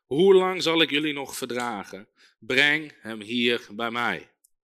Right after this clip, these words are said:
En Jezus, vers achttien, bestrafte hem en de demon ging van hem uit. En het kind was vanaf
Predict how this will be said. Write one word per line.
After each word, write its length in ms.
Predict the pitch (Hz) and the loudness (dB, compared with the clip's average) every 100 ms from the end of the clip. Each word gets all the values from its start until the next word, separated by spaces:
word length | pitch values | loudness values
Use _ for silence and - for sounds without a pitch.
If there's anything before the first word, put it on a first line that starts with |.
| _ _ _ _ _ - - - - - _ _ | _ _ _ _ _ -20 -20 -20 -20 -20 _ _
En 240 | 165 180 196 | 2 4 6
Jezus, 640 | 208 226 208 151 120 - | 6 6 6 4 2 0
vers 180 | - 156 | 0 2
achttien, 640 | 170 160 - 117 87 - | 2 0 -2 -6 -6 -10
bestrafte 920 | 107 170 - - 202 233 247 - - 131 | 2 6 8 6 4 2 2 -2 2 2
hem 420 | 107 110 80 _ - | 0 -8 -10 _ 0
en 220 | 147 156 | 0 4
de 220 | 143 123 | 4 4
demon 880 | 160 202 220 226 220 214 214 220 190 | 2 4 4 2 0 -4 -4 -8 -6
ging 680 | - 190 202 208 208 196 - | 0 4 4 0 -6 -12 -4
van 360 | 175 180 160 | 0 2 0
hem 280 | 127 156 151 | 0 0 0
uit. 640 | 143 160 117 95 - - _ - - - | 0 2 2 -2 -6 -10 _ -20 -16 0
En 220 | 165 160 | 2 4
het 280 | 127 - - | 2 0 0
kind 540 | 233 240 240 233 - | 4 4 4 -2 -6
was 280 | 143 160 - | 0 2 4
vanaf 460 | - 135 120 101 | 2 0 -2 -6